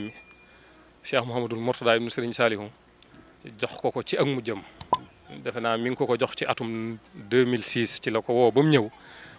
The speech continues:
mu xamal ko naal yi nga xam ni moom la amoon ci barab bi, te mooy ni mu ko masaana amee ci barab yu ko njëkk. Ni ngeen ko xamee, muy Xelkom ak yeneen daara yi, mooy yar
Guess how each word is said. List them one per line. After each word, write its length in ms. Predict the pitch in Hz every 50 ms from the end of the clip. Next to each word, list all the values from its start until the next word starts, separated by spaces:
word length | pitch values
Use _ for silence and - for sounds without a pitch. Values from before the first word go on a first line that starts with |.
| - 113
mu 80 | 107
xamal 440 | - - - 143 131 135 131 127 123
ko 140 | - 131 120
naal 380 | 123 123 131 135 135 131 123 120
yi 60 | 135
nga 100 | 156 151
xam 180 | - - 135 127 120
ni 180 | 120 120 135 147 - - - - - - - - -
moom 360 | 123 117 123 131 139 143 139 139
la 60 | 139
amoon 280 | 135 139 131 127 120 113
ci 100 | - 127
barab 220 | 120 127 117 104 98 104
bi, 100 | 127 - - - - - - -
te 60 | - 120
mooy 500 | 120 120 120 120 117 120 117 117 - - - _ _ -
ni 440 | 135 127 123 120 120 120 123 131 147
mu 160 | 160 160 160 -
ko 160 | - - 156 143 147 139 139 139 143 143 - - - - -
masaana 760 | 175 156 135 131 131 139 143 - - 147 147 147 143 135 - - - - -
amee 260 | 170 165 151 143 127
ci 220 | - - 147 139 143 139 139 131 123 147 147 139 120
barab 240 | 143 143 147 127 131
yu 80 | 131 135
ko 100 | - 156
njëkk. 300 | 156 139 - - - - - - - - - - - - - - _ - -
Ni 120 | 120 131
ngeen 120 | 135 135 131
ko 80 | 131
xamee, 260 | - - 127 127 123 123
muy 160 | 123 123 123
Xelkom 440 | - - 139 123 - 127 120 117 120
ak 80 | 113
yeneen 260 | 117 120 120 120 120
daara 240 | 117 120 117 110 107
yi, 120 | 104 113 120
mooy 300 | 117 120 113 117 113 113 110
yar 160 | 120 120 120